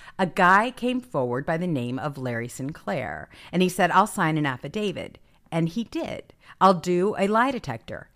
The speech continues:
And he did. "I smoked pot, I smoked crack with O-, Barack Obama and had sex with him." Well, that's obviously true. So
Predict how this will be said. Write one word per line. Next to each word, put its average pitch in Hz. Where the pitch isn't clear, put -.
And 160
he 240
did. -
"I 165
smoked 233
pot, 185
I 196
smoked 220
crack 185
with 202
O-, 165
Barack 170
Obama 151
and 220
had 220
sex 294
with 151
him." 117
Well, 160
that's 151
obviously 117
true. 196
So 180